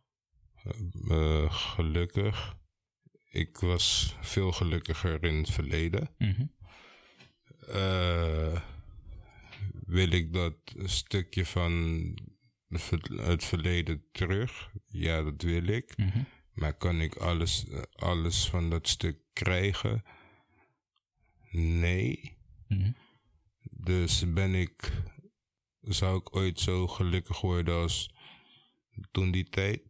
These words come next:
Speaker 1: Nee, maar gelukkig ben ik wel.
Speaker 2: Oké. Dus eigenlijk, ehm, je zou, zeg maar, wel bepaalde stukken terug willen hebben. Of bepaalde verledens.
Speaker 1: Ja.
Speaker 2: Duidelijk. Dat is wel mooi, man.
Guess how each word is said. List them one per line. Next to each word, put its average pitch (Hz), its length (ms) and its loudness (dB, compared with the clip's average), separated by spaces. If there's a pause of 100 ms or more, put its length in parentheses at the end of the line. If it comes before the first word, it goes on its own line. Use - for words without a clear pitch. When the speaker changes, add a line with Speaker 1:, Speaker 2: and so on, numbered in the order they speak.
Speaker 1:
Nee, 82 380 0
maar 73 240 -2
gelukkig 85 520 -2
ben 76 180 -2
ik - 120 -6
wel. 55 220 -6 (440)
Speaker 2:
Oké. - 320 0 (1000)
Dus - 120 0
eigenlijk, 95 460 4 (260)
ehm, 110 580 -2 (680)
je 113 120 0
zou, 101 360 0
zeg - 180 0
maar, 95 220 2
wel 95 440 2
bepaalde 95 380 0
stukken - 540 0 (580)
terug - 240 -2
willen 98 260 0
hebben. 101 300 0
Of - 120 -20
bepaalde 104 840 0
verledens. 104 800 -2 (200)
Speaker 1:
Ja. 76 260 -2 (840)
Speaker 2:
Duidelijk. 98 460 0 (680)
Dat 110 160 0
is - 60 -2
wel 104 120 4
mooi, 110 220 4
man. 95 200 2